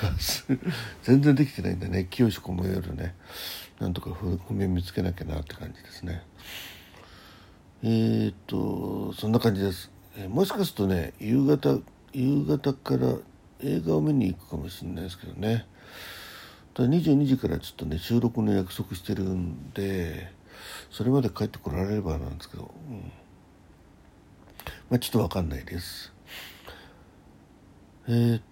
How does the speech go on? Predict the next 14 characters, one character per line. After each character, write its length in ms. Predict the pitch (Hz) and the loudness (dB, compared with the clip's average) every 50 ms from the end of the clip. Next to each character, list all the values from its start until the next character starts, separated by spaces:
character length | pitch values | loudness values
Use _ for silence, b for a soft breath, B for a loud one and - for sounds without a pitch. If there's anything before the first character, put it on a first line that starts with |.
| - - | -12 -6
と、 140 | - 107 | -4 -4
あ 40 | 101 | -4
と 160 | - - 90 | -4 -4 -6
ね、 200 | 82 82 85 87 | -6 -4 -4 -4
な 100 | 87 95 | -4 -4
ん 80 | 92 90 | -4 -4
か 80 | - - | -6 -8
あ 40 | |
っ 20 | - | -10
た 120 | - 82 | -10 -10
か 120 | 85 - - | -12 -12 -8
な。 220 | - 92 90 87 - - - - - - - - - | -6 -4 -4 -6 -6 -10 -16 -20 -20 -20 -20 -16 -14
う 40 | 104 | -12
ん。 460 | 95 92 87 87 85 82 78 82 - | -10 -8 -8 -6 -6 -8 -8 -8 -10